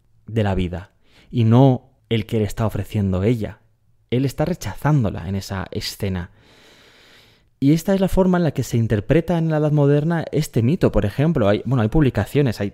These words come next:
hay textos del siglo dieciséis y diecisiete que se centran en defender, en interpretar los mitos de Ovidio y en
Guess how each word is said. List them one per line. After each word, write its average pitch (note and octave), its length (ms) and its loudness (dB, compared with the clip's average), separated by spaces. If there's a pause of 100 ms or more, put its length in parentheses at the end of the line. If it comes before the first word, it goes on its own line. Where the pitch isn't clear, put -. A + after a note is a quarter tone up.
hay G2+ 120 -10
textos - 460 -2
del G2 120 -2
siglo G#2 280 0
dieciséis G2 600 0
y A2+ 60 0
diecisiete G#2+ 540 0 (360)
que A2 100 -2
se G2+ 140 -2
centran A#2+ 560 2
en F#2+ 100 0
defender, G#2 540 2
en G#2+ 160 -2
interpretar G#2+ 960 0
los G#2 220 -6
mitos G#2+ 340 -2
de G2 60 0
Ovidio C3+ 400 0 (280)
y C3 320 -2
en C3+ 320 0